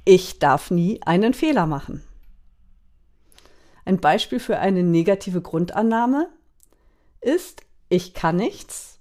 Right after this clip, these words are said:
oder „Ich enttäusche sowieso alle“ oder auch,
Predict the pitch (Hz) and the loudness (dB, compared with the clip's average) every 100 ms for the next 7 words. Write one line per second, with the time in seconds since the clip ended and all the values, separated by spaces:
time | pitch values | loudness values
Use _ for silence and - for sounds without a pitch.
0 | _ - 165 165 147 - - - - 156 | _ -4 -2 -2 -6 -8 -12 -10 -8 -6
1 | - 202 196 185 170 165 147 170 - 254 | 2 2 2 -2 -2 -2 -4 -4 -2 0
2 | 294 381 - - - - - 165 175 185 | 0 -2 -10 -20 -20 -20 -10 -4 0 2
3 | - 165 208 - | 2 2 0 -2